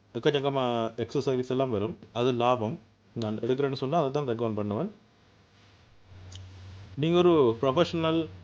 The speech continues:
ஆ, வெட்டிங் அதுகளுக்கு ஷூட் பண்றீங்கன்னு சொன்னா கட்டாயம் கொம்போ பேக் எடுங்க.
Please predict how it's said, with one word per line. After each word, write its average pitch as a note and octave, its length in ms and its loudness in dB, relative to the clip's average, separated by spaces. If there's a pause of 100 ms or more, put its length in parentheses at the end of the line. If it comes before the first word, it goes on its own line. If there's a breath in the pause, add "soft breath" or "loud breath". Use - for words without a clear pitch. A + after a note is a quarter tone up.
(260)
ஆ, C3+ 240 -2
வெட்டிங் C3+ 400 2
அதுகளுக்கு C3+ 560 2
ஷூட் C#3 180 -2
பண்றீங்கன்னு B2 440 0
சொன்னா A#2+ 240 -4
கட்டாயம் B2+ 400 -4
கொம்போ A#2+ 220 0
பேக் A2 220 -4
எடுங்க. G#2 340 -4